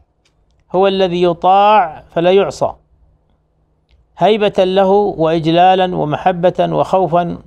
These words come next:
ورجاءً وتوكلاً عليه وسؤالاً منه ودعاءً له،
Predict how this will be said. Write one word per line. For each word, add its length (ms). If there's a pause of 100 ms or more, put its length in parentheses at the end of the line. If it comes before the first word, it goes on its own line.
ورجاءً 600
وتوكلاً 760
عليه 520 (680)
وسؤالاً 520
منه 340 (200)
ودعاءً 600
له، 440